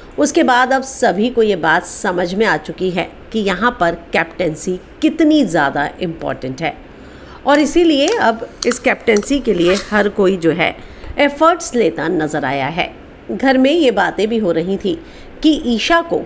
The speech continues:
कैप्टन बनने के बाद जितनी पावर मिली है, अगर वही पावर हर कैप्टन को मिलेगी तो गेम ही पलट कर वो रख सकता है। लेकिन हम आपको बता दें कि यहाँ पर ज़रूरी नहीं कि हर कैप्टन को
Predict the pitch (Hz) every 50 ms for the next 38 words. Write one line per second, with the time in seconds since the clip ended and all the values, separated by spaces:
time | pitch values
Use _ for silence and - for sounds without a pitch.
0 | - - - 233 180 185 - - 254 247 226 170 190 180 175 170 180 220 247 240
1 | 208 165 160 175 185 180 180 - - - 214 190 170 233 - 156 233 233 247 254
2 | 254 - - - 196 165 156 160 185 190 185 165 151 160 160 196 214 202 202 147
3 | - - - - - - - - - - - 269 262 320 269 226 226 220 220 294
4 | 294 - 240 208 202 233 214 220 202 - - - - - 220 233 240 247 - 190
5 | 135 151 - - 254 254 240 - 240 214 185 170 160 165 185 190 175 165 - -
6 | - - - - - 254 254 196 156 190 196 180 160 175 180 240 240 - 185 165
7 | 160 156 156 - 175 170 196 - - - - - 269 311 240 185 147 - - -
8 | 170 - - - 160 156 165 170 - - - - - - - - - - - -
9 | - - - 294 320 320 330 311 320 320 294 285 294 294 294 - 294 294 294 285
10 | 254 254 233 226 269 330 330 - 277 262 233 233 220 233 240 233 - - 180 185
11 | 180 - - - 220 180 180 233 247 220 202 214 185 226 269 277 254 247 226 220
12 | 262 339 - - 311 247 226 202 175 170 185 156 156 - - 233 247 233 - 170